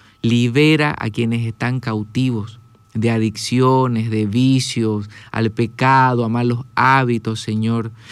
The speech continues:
Rompe toda influencia del enemigo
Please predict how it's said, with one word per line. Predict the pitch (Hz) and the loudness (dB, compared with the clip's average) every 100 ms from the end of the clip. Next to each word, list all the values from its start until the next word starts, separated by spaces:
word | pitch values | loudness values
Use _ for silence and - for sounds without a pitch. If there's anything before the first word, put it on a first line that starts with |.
| - | -14
Rompe | - 139 156 165 160 151 139 | -2 2 4 2 -2 -4 -6
toda | 135 165 170 160 | -2 0 2 2
influencia | 147 135 123 120 131 143 135 131 | 0 -2 -2 0 0 -2 -4 -4
del | 117 | -2
enemigo | 113 113 110 123 135 131 123 | -2 0 0 0 0 0 -2